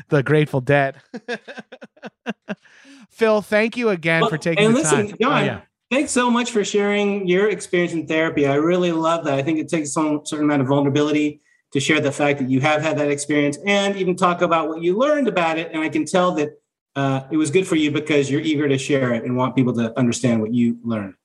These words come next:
Speaker 1: Oh, thanks, man. Yeah. And I, I, I'm eager for, like, I feel bad for people who, like, won't do it. You know what I mean? And I'm like, if you have the me-, and I understand it's expensive and,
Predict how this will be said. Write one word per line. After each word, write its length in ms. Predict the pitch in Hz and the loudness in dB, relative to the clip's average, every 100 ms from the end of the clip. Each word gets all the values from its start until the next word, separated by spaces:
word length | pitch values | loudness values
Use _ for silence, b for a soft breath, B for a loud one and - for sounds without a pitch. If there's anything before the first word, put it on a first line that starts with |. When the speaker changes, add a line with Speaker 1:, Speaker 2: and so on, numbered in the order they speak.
| _ - | _ -4
Speaker 1:
Oh, 260 | 277 165 | 0 0
thanks, 400 | - 240 220 - | 0 0 0 0
man. 220 | 170 185 | 2 4
Yeah. 260 | 208 277 214 | 4 4 2
And 140 | 202 202 | 0 -2
I, 160 | 202 - | -4 -2
I, 220 | 190 233 - | -2 -2 -4
I'm 180 | 196 214 | -4 -4
eager 360 | 214 214 214 220 | -4 -4 -2 -4
for, 400 | - 214 208 202 | -2 -2 0 -2
like, 300 | 190 180 - _ _ _ - | -2 -4 -4 _ _ _ -4
I 120 | 175 | -2
feel 240 | - 208 | 2 2
bad 400 | 170 175 190 196 | 2 2 4 2
for 140 | - 185 | 0 -2
people 440 | 180 190 190 190 | -2 -2 0 0
who, 420 | 165 190 190 196 - | 2 2 2 0 -6
like, 340 | 170 156 160 - - 151 _ | 0 0 0 -6 -20 -20 _
won't 460 | 151 180 196 - 143 | 0 2 2 -4 0
do 180 | 226 | 0
it. 140 | 139 - _ _ | 0 -4 _ _
You 100 | 156 | -2
know 80 | 151 | 0
what 100 | 143 | 0
I 40 | 139 | 0
mean? 280 | 147 196 | 0 0
And 140 | 180 160 | 0 2
I'm 120 | 160 | 2
like, 360 | 165 156 156 - | 4 2 0 -6
if 160 | 175 - | -6 -2
you 80 | 170 | 0
have 300 | 180 208 208 | 2 0 0
the 80 | |
me-, 220 | 233 190 185 | -4 -4 0
and 160 | 196 | 2
I 80 | 202 | 2
understand 460 | 254 277 - 165 190 | 2 -2 0 0 0
it's 100 | - | -4
expensive 540 | 175 - 156 - 190 | -6 -2 -2 0 0
and, 180 | 170 156 | 0 -2